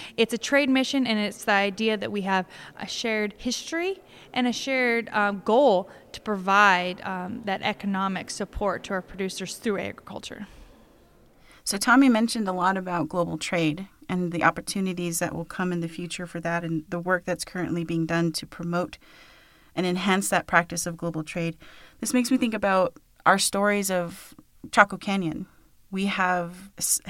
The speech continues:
Speaker 2: evidence of our tribes having items from the Pacific Northwest, from the East Coast, from down south, from South America, back in the, <laughs> like, items that have come through those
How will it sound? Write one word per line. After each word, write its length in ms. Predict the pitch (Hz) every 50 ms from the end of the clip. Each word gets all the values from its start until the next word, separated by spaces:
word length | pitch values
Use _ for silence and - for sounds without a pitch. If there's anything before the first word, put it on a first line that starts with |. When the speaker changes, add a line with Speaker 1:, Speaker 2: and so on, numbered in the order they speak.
| - - -
Speaker 2:
evidence 420 | 220 233 262 233 190 175 165 - -
of 200 | - 185 175 - -
our 420 | 185 185 180 175 175 170 170 170 -
tribes 760 | - - - - 123 127 220 208 190 170 - - - - - - - - -
having 640 | - - 208 220 226 226 208 202 190 185 180 151 - - - - _ -
items 420 | - 190 208 208 214 202 190 185 -
from 220 | - 190 185 180
the 240 | 175 180 175 175 - - -
Pacific 400 | - 185 - - 208 202 202 190
Northwest, 600 | 185 185 180 180 180 196 233 233 233 226 - -
from 100 | 190 185
the 120 | 180 - -
East 260 | 208 214 202 - -
Coast, 380 | - 233 220 226 233 - -
from 280 | - - 190 180 175 170 - - - - - - - - -
down 280 | - 196 202 202 202 196
south, 320 | 196 214 202 202 208 208
from 520 | - - 208 196 190 185 180 175 175 175 -
South 220 | - - 208 202 202
America, 680 | 196 196 196 202 226 240 - - 254 247 240 233 226 -
back 160 | 220 226 -
in 80 | 247 233
the, 380 | 220 - - 262 226 - -
<laughs> 20 | -
like, 240 | 196 208 202 - - - - _ _ -
items 420 | 196 233 262 277 277 269 262 -
that 260 | - 208 185 - -
have 180 | 202 196 185 -
come 480 | - - 208 214 214 214 202 196 202 - -
through 520 | - - 196 202 196 196 190 185 185 190 - - -
those 460 | - 185 190 196 202 202 196 196 -